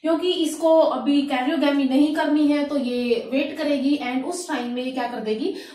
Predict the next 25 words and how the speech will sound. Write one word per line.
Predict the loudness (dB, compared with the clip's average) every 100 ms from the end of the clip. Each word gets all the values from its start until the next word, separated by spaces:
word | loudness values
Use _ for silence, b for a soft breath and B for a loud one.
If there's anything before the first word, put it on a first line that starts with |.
| -6
बाइन्यूक्लिएटेड | 0 0 0 -2 2 2 2 -2 -2 -4 -4 -4 -14
सेल | -14 -6 -4 -2
बना | -2 -2 -4
देगी। | -8 -10 -12 -14 _ _ B B B -6
इसके | -4 -2 -2
बाद | -2 -2 -2
generally | -2 -2 -2 -2
क्या | 0 -2
था, | -2
जैसे | -4 -4
कि | -4
प्लाज्मोगेमी | 0 0 0 0 0 0 0 -2
थी, | -4 -8 -6 -4
फिर | -2 -2
karyogamy | 0 2 2 2 2 0
हुई, | 2 2 0 -4 B B B -6
जिसके | -6 -2 -2
अंदर | 0 0 2 -2 -2
यहाँ | 0 0 0
पे | -2 0
dikaryon | 0 2 0 2 2 2 0 0
या | 0
फिर | -2
synkaryon | -4 2 2 4 0 0 0 0
बना। | 2 0 0